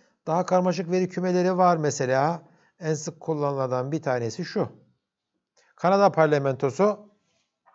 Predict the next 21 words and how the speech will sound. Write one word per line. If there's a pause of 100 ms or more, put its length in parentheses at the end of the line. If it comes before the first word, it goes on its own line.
(960)
yüz
yıldır,
yüzlerce
yıldır,
kaç
yıldır
bilmiyorum
Kanada
kaç
yıllık
bir
şey
hükümet. (460)
E,
tüm
kanunlarını (720)
hem
Fransızca
hem
İngilizce
çıkarıyor.